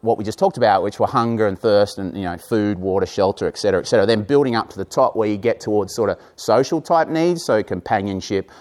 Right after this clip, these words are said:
and love, the need for belonging, the things that Anthony Robbins was talking about, which actually I don't disagree with. But what's really interesting about love is, is love oftentimes will cause you to deny those needs. We see that in Christian history, don't we? We see martyrs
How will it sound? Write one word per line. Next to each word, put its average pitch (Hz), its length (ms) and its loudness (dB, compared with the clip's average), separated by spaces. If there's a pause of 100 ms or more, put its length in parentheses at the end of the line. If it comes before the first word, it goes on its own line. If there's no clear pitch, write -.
(180)
and 90 160 -8
love, 101 400 4
the 101 80 -4
need 101 180 -4
for 104 120 -10
belonging, 107 360 0
the 120 80 -2
things 165 260 0
that 120 160 0
Anthony 123 300 -4
Robbins 123 340 2
was 104 140 -6
talking 147 320 0
about, 90 220 -2
which - 120 0
actually 143 220 2
I 147 40 4
don't 147 220 2 (300)
disagree 120 480 0
with. 107 240 -2 (420)
But 143 60 -2
what's 202 180 0
really 165 180 2
interesting 165 340 -2
about 131 240 0 (280)
love 160 300 2
is, 131 180 2
is 123 140 -2
love 156 300 0
oftentimes 127 720 0
will 120 260 2 (260)
cause 165 300 0
you 139 140 0
to 131 160 -2
deny 131 420 2
those 147 300 0
needs. 101 340 -6 (1000)
We 123 120 -2
see 165 180 2
that 131 220 4
in 123 100 0
Christian 107 320 -2
history, 135 320 -2
don't 120 180 2
we? 110 120 0
We 117 100 2
see 123 220 -2
martyrs 127 560 0